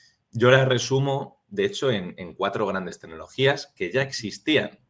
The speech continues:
O sea, que esto del blockchain ya existía.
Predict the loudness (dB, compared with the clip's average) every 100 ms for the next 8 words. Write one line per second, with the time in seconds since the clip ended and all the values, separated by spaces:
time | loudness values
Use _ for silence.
0 | _ _ _ _ -20 _ -8 -4 -2 -2
1 | -2 -2 -4 -2 -4 -4 -4 -2 -4 -6
2 | -6 -4 -4 -6